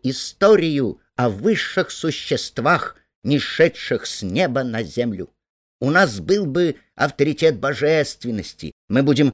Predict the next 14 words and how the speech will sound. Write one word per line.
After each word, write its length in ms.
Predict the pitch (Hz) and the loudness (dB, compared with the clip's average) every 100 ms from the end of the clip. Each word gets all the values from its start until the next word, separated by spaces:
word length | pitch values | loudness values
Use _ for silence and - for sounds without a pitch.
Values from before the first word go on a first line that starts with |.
| - | -2
мудро 580 | 85 101 226 233 170 196 | -2 4 8 8 8 4
и 240 | - 170 170 | 2 -2 -2
милостиво 720 | 165 151 135 - - 113 - | 0 0 0 -2 -2 -2 0
управлять 680 | 131 127 120 120 131 131 - | -2 0 0 4 2 0 -2
нашими 440 | 113 117 - 113 | -4 -2 -4 -2
рабами. 640 | 110 107 98 107 90 78 71 _ | 0 0 2 0 0 -4 -14 _
Они 220 | - 127 131 | 2 4 4
будут 280 | 135 135 | 4 4
пасти 360 | - 117 - 127 | 2 0 2 0
наши 260 | 110 - 95 | 0 -2 -6
стада, 840 | - 98 85 92 98 92 76 - _ _ 90 | -2 -2 0 0 0 -2 -4 -8 _ _ 2
возделывать 680 | 143 113 98 170 156 - | 2 4 2 4 4 2
наши 300 | 135 147 - | 0 0 0
виноградники 1080 | 127 127 120 113 165 196 165 107 95 - 85 | -2 0 0 2 4 6 4 2 -6 -6 -10